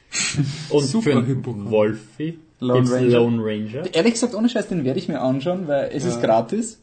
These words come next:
Speaker 3: <laughs> und ich hab den Film nicht gesehen und ich will dem Film kein Geld geben, aber ich will unbedingt wissen, weil die Zugsequenz dürfte Special Effects mäßig sehr beeindruckend sein. Deswegen schauen wir's mal an. Äh, ein griechischer Sommer, sagt mir nichts.
Speaker 2: Nein.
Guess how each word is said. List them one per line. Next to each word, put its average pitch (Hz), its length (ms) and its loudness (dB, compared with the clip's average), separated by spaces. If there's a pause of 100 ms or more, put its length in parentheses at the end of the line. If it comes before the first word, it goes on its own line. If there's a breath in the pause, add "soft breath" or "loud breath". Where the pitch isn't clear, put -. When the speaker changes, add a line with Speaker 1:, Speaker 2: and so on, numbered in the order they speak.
Speaker 3:
<laughs> - 100 -20
und 139 380 2
ich 165 100 6
hab 156 120 6
den 170 120 4
Film 147 240 0
nicht 160 140 0
gesehen 135 320 0
und 147 100 0
ich 143 160 -2
will 139 120 0
dem 143 160 0
Film 139 240 2
kein 123 160 0
Geld 139 260 -4
geben, 131 260 -2
aber 139 160 -2
ich 135 120 0
will 170 80 2
unbedingt 165 560 -2
wissen, 135 260 -4
weil 131 80 -2
die 135 100 -2
Zugsequenz 143 680 -4
dürfte 147 320 -4
Special 156 320 -6
Effects 143 320 -6
mäßig 120 320 -4 (320 loud breath)
sehr - 240 -6
beeindruckend 131 560 -4
sein. 117 220 -6 (360 loud breath)
Deswegen 127 240 -6
schauen 135 160 -2
wir's 131 120 -2
mal 127 140 -2
an. 131 180 -6 (260 loud breath)
Äh, - 60 -8
ein 120 180 4
griechischer 123 360 -2
Sommer, 123 340 -2
sagt 110 200 -10
mir 117 100 -4
nichts. 120 280 -8
Speaker 2:
Nein. 107 140 -14